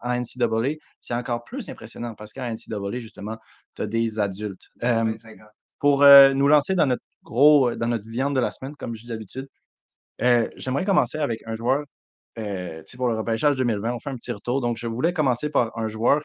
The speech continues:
Speaker 1: que moi, j'aimais beaucoup à ce repêchage-là, puis je trouve qu'il se développe très bien, mais que je sais qu'il rentre pas nécessairement dans la catégorie des busts, parce qu'il performe bien, il rentre pas dans la catégorie des steals parce qu'il a été pris, je pense, exactement à peu, tu sais, il aurait pu être pris un tout petit peu plus haut, mais c'est pas un steal.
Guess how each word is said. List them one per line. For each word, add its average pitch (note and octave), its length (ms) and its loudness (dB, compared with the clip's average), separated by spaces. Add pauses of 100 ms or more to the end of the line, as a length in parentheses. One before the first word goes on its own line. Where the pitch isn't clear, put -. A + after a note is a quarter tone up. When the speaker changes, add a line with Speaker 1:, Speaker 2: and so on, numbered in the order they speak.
Speaker 1:
que C3 220 0 (380)
moi, C#3+ 260 6
j'aimais C#3+ 240 2
beaucoup C3 260 0
à D3 60 6
ce B2+ 140 -2
repêchage-là, A#2+ 800 2
puis A2+ 80 -14
je - 100 -10
trouve C#3+ 160 -4
qu'il B2 160 -10
se A2+ 40 -10
développe A#2 300 0
très C3+ 200 -2
bien, C3+ 260 0
mais B2 140 -2
que A#2+ 160 -4
je A#2 100 -6
sais E3+ 240 -6
qu'il C#3+ 340 -2
rentre B2+ 140 0
pas F#3 80 0
nécessairement D#3 460 0
dans C#3+ 100 2
la C3 100 0
catégorie B2+ 460 0
des B2 140 0
busts, A2+ 340 -6 (100)
parce G2+ 140 -10
qu'il G#2+ 140 -14
performe F#2+ 280 -6
bien, D3 180 -4 (380)
il A#2+ 100 -2
rentre B2+ 120 4
pas D3 100 8
dans C#3 60 8
la C3+ 60 4
catégorie B2+ 440 2
des A#2 120 -2
steals F#3+ 340 -2
parce - 140 -6
qu'il A2+ 140 -4
a - 20 0
été G#2+ 160 -6
pris, C3+ 200 -6
je - 80 -10
pense, A#2 240 -4
exactement A2+ 580 -2
à G#2 200 -4
peu, A2+ 120 -10
tu - 260 -12
sais, - 20 -2
il A#2+ 60 2
aurait A#2 120 2
pu C3+ 100 -2
être B2 120 -2
pris C#3+ 140 -6
un A#2+ 160 -4
tout D3+ 100 -4
petit - 140 -12
peu C#3 100 -2
plus B2+ 160 -4
haut, D#3+ 120 0
mais C3 120 -2
c'est G#2 180 -16
pas C#3 120 4
un A#2 80 0
steal. A#2+ 320 -4